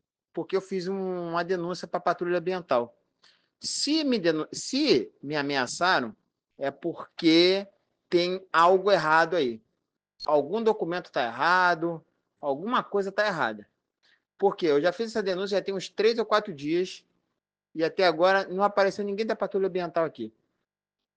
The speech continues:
Eu vou mandar o endereço aí, da onde eu tô falando, entendeu?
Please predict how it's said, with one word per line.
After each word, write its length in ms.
Eu 100
vou 120
mandar 240
o 20
endereço 480
aí, 300
da 160
onde 220
eu 60
tô 120
falando, 480
entendeu? 440